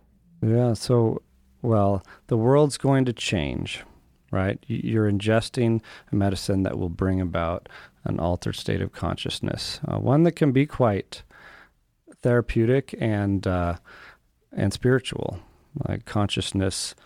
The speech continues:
expanding, perhaps. Um, but, uh, if you fight it, um, that will be quite distracting and quite difficult. And so the only real way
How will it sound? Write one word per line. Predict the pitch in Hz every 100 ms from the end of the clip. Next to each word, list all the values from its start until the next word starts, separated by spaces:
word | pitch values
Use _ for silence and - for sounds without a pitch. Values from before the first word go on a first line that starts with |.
| _ _ _
expanding, | - - 90 90 101 123 127
perhaps. | 123 135 117 - - - - - - - _
Um, | 110 101 98 95 - - _ -
but, | 120 - - 123
uh, | 104 104
if | - - 131
you | 131
fight | - - 117 123
it, | 92 - - - - 190
um, | 101 98 95 92 107
that | 98
will | 110
be | 98 101
quite | 90 - 101 98 - - - - _
distracting | - - 113 117 127 - 147 147
and | 131 113
quite | 120 104 95
difficult. | 98 107 - - 90 85 - - -
And | - 98 92 92 - - - -
so | - - 110 101 98 -
the | 110
only | 110 127 131 123 113
real | 90 110 104 95
way | 98 104 107 104